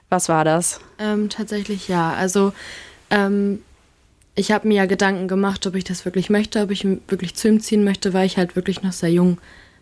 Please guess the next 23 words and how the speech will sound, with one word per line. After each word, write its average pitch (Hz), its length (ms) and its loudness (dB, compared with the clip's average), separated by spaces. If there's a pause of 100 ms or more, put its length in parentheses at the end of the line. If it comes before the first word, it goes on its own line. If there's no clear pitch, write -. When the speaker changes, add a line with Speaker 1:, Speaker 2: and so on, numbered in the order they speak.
(120)
Speaker 2:
war. 185 360 2 (640)
Ähm, 196 240 4
hab 214 160 0
mir 202 80 4
da 185 160 2
auch 185 60 -2
meine 185 200 4
Gedanken 185 380 0
gemacht, 190 500 0
aber, 175 560 0
ähm, 170 320 0 (580)
vielleicht 180 340 0
war 180 100 4
es 185 140 -2
die 180 100 -8
richtige 175 320 -2
Entscheidung, 190 540 0
weil 170 180 0
es - 140 -4
halt 170 100 2
in 175 120 0
der 170 100 0
Pflegefamilie 175 640 2